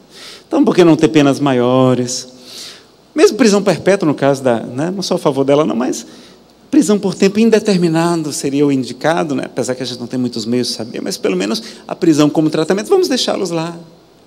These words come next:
Condenados a estudar, a trabalhar, com meios dignos também, não vamos condená-los a, a penas cruéis, né? E a tortura? O que é que vocês acham de tortura? Eu botei só um, uma, uma, uma resposta. Eles têm mães.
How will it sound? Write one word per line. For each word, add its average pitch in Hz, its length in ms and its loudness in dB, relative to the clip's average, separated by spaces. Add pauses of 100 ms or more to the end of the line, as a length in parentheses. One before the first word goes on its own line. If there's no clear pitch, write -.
(480)
Condenados 113 400 -4
a 113 40 0
estudar, 107 360 -2
a 104 40 -6
trabalhar, 107 640 -6 (160)
com - 100 -12
meios 143 300 -2
dignos 117 440 -4
também, 98 360 -8
não 151 120 -8
vamos 190 300 -8 (300)
condená-los 104 480 -2
a, 104 60 -2 (120)
a 107 120 -10
penas 104 400 -4
cruéis, 101 500 -4
né? 139 160 -6 (640)
E 247 60 8
a 254 40 8
tortura? 165 520 4
O 117 40 0
que - 80 -2
é 190 40 0
que 180 80 -8
vocês 160 160 -4
acham 143 140 0
de - 60 -12
tortura? 117 480 -4 (1500)
Eu - 80 -14
botei 165 200 -2
só 190 160 -2
um, 175 280 0
uma, 156 400 -2
uma, 135 200 -2
uma 120 240 -8
resposta. 113 640 -4 (880)
Eles 123 240 -2
têm 127 160 -2
mães. - 680 -4